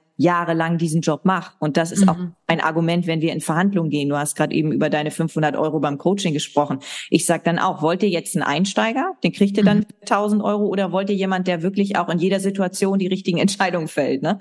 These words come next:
Speaker 2: Ja.
Speaker 1: Der wirklich auf
Speaker 2: Ja.
Speaker 1: Erfahrung zurückgreift und nicht nur die Situation handelt, wenn die Technik mal nicht geht, sondern einfach viel, viel mehr kann", ne?
Speaker 2: Ja,
Speaker 1: Ja.
Speaker 2: absolut.
Speaker 1: Und das ist so zu, zu deiner zweiten Frage, die du gestellt hast. Und die erste, das ist die gute Vorbereitung, die ist ganz individuell.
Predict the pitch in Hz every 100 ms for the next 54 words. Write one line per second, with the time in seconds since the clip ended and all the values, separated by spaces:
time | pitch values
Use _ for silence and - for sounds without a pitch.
0 | - 196 180 175 160 202 202 - - -
1 | - 170 180 190 196 185 196 196 131 127
2 | 185 - - - - - 180 190 202 214
3 | 202 185 202 190 190 196 190 185 185 185
4 | 180 175 - 208 214 196 147 151 147 -
5 | 185 185 170 165 160 170 - 196 196 196
6 | 165 160 165 - 151 135 135 - 147 185
7 | 185 156 139 - 185 180 175 _ _ _
8 | 180 170 170 - - - 139 170 - 190
9 | 190 185 180 139 185 180 175 165 - 165
10 | 175 208 214 196 202 196 196 202 185 196
11 | 196 180 165 156 185 - 196 180 - 175
12 | - - 180 - - 190 208 196 202 202
13 | 170 160 165 180 185 196 - 196 202 208
14 | - 190 190 196 185 180 175 175 175 151
15 | 135